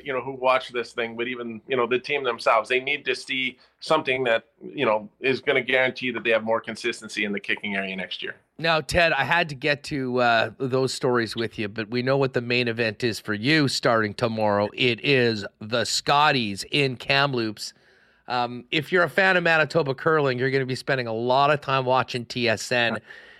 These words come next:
Speaker 2: And Carrie Einarson, who has become so dominant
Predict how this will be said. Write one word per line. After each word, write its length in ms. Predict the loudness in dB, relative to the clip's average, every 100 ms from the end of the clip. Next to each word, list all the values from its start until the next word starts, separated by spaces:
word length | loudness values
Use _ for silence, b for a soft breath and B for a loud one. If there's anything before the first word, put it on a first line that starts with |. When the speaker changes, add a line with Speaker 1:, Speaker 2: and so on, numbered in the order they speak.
| B
Speaker 2:
And 220 | -2 -2
Carrie 340 | 2 4 4
Einarson, 800 | 2 2 2 0 0 0 0 -4
who 220 | -2 0
has 200 | 2 2
become 640 | 0 -6 -2 0 0 0 -4 b b b b b
so 540 | -4 0 2 4 2
dominant 760 | 2 2 4 2 0 -2 -6